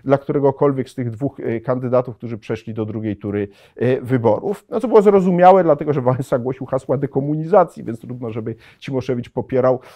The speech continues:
e, e, kandydaturę Wałęsy. Natomiast Tymiński został odrzucony właściwie przez całą polską klasę polityczną, przez miażdżącą większość mediów. I to świetnie było widać w czasie, właściwie jedynego spotkania Wałęsy z Tymińskim, e, w czasie, e, w czasie,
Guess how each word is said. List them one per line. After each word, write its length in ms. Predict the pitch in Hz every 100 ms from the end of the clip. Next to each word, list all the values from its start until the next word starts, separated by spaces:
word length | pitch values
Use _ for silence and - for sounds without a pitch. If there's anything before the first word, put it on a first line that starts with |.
| -
e, 260 | 127 135 -
e, 140 | 135
kandydaturę 540 | 135 135 139 139 156 151
Wałęsy. 440 | 190 233 262 202
Natomiast 500 | 170 - 175 - _
Tymiński 420 | 180 196 311 -
został 280 | 247 220 440
odrzucony 560 | 220 170 170 196 240 233
właściwie 300 | 208 196 208
przez 260 | - 190
całą 300 | - 220 202
polską 380 | 196 196 190 175
klasę 340 | 165 185 185 147
polityczną, 640 | 151 135 127 110 - 180 226 - -
przez 200 | 180 156
miażdżącą 640 | 175 156 170 202 202 185 - -
większość 460 | 135 170 - 151
mediów. 500 | 139 117 95 123 190
I 60 | 180
to 80 | 180
świetnie 440 | - 294 294 294
było 200 | 220 226
widać 400 | 190 262 233 - _ _
w 40 |
czasie, 340 | - 190 - - - 143 147
właściwie 260 | 185 -
jedynego 520 | 190 180 165 202 233
spotkania 640 | 196 - 180 - 214 208 139
Wałęsy 500 | 143 147 180 175 160
z 120 | -
Tymińskim, 600 | 147 147 175 - 170 160 - -
e, 180 | 123 131
w 100 | -
czasie, 540 | 156 151 156 135 143 104
e, 280 | 127 127 131
w 60 | -
czasie, 280 | 139 139